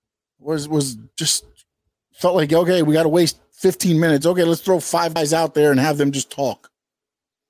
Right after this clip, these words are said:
That's what I felt like that was about. I mean, I get, I get that they're pushing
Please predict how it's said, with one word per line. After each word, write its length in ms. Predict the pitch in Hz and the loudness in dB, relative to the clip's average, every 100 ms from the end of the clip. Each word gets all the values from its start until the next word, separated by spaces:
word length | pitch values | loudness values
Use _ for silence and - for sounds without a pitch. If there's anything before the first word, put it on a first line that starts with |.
| _ _ _ _ _ _ _ _ _ _ _ _ - | _ _ _ _ _ _ _ _ _ _ _ _ -4
That's 280 | 196 - - | -4 -4 -6
what 140 | 208 | -6
I 80 | 175 | -6
felt 320 | - 190 202 | -2 -2 0
like 200 | 165 143 | -2 -2
that 160 | 160 151 | -2 0
was 140 | 139 | 0
about. 360 | 123 139 240 127 | -2 0 0 2
I 40 | |
mean, 140 | 151 | 2
I 80 | 151 | 0
get, 280 | 147 170 214 | 0 0 2
I 100 | 151 | 0
get 220 | 165 208 | 0 -2
that 120 | 196 | -2
they're 80 | 180 | -4
pushing 560 | 139 202 196 202 185 | -2 -2 0 2 2